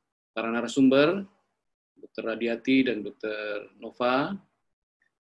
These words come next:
dan para sejawat sekalian yang saya hormati.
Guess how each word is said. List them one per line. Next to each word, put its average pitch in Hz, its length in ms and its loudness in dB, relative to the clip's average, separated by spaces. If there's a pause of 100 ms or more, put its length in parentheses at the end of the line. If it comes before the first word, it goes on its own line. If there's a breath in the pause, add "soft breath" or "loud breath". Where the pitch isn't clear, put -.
(320)
dan 117 400 -2
para 110 240 -4
sejawat 110 280 -2
sekalian 120 360 0
yang 107 160 -4
saya 101 240 -12
hormati. 123 560 -6